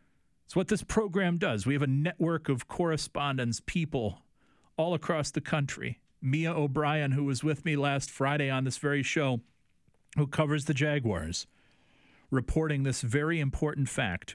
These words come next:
earlier today, that Brandon Scherff had never been to a Waffle House before. So, by virtue of Trevor Lawrence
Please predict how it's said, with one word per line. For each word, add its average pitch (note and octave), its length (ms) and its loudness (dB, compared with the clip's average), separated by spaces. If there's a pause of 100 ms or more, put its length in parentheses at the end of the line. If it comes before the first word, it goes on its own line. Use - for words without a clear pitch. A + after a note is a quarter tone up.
earlier B2+ 380 2
today, E2+ 420 -4 (920)
that G#2 100 -6
Brandon C3 320 0
Scherff - 600 -2 (680)
had G2+ 180 -6
never A#2+ 260 0
been A2 280 0
to A2 120 0
a A2 40 2
Waffle A2 320 -2
House F#2 260 -12
before. - 460 -16 (960)
So, A#2+ 380 0 (920)
by C#3+ 240 2
virtue G3 720 -2
of B2+ 220 -2
Trevor E3+ 400 -2
Lawrence G2 720 -4